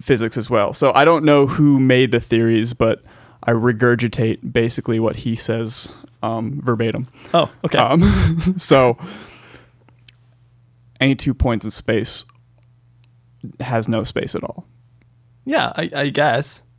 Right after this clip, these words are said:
Speaker 2: Two points in space have no space at all? Like, they're, they're connected? Is,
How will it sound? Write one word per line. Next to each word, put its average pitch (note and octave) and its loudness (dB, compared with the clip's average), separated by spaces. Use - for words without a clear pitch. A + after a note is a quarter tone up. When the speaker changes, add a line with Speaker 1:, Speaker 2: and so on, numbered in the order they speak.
Speaker 2:
Two G3+ 2
points F#3+ 2
in E3+ 0
space C#3 -2
have D3+ 0
no D3+ 4
space D3 0
at C#3 -2
all? C#3+ 0
Like, D3+ 0
they're, C#3 4
they're C3+ 2
connected? D3 2
Is, C3+ 0